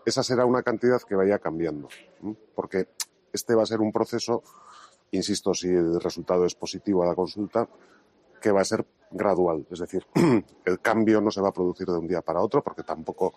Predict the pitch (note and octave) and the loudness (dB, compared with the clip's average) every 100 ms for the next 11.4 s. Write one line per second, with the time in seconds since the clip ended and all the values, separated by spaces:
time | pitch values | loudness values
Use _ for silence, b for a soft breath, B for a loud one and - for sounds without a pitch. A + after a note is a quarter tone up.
0 | B B B G2 G2 G2 G2+ F#2+ F#2+ F#2+ | B B B 0 0 2 0 2 0 0
1 | F2+ F2+ F#2+ - F2+ F2 G2 F2 F2+ F2 | -2 -4 -6 -4 -4 -2 -4 -6 -6 -8
2 | E2+ D2 D2+ E2 G2 A2 G2 E2 - E2 | -8 -12 -12 -10 -2 0 0 -6 -10 -12
3 | E2 D#2+ E2 E2+ F2+ E2+ E2+ A#2 F2 D#2 | -10 -10 -6 -4 -6 -8 -12 -10 -8 -10
4 | - E2 F2+ F2+ D#2+ - E2 - G3+ - | -14 -14 -12 -10 -12 -10 -10 -4 -4 -4
5 | D3 C#3 D#3 D#3 _ B B B B - | -12 -12 -12 -14 _ B B B B -10
6 | G2 F2 D#2+ D#2+ - D#2+ D#2+ F#2+ F#2+ E2+ | -6 -4 -4 -6 -8 -8 -4 -2 -2 -4
7 | - - F#2 F#2 F2 F2+ G#2+ - _ - | -6 -10 -4 -4 -2 -2 -4 -6 _ -6
8 | F2 F2+ G2 F#2+ F#2+ G2 G2+ A#2 C#3 - | -4 0 0 0 -2 -4 -2 0 -2 0
9 | G2 E2+ E2 F2+ G2 F2+ F2+ F2+ - F#2 | 0 0 -2 -2 0 2 0 -2 -4 0
10 | F#2+ G2 - B B - - F2+ G2 G2+ | 2 2 -2 B B -8 -4 0 2 2
11 | A#2 G#2+ C3+ | 2 0 -2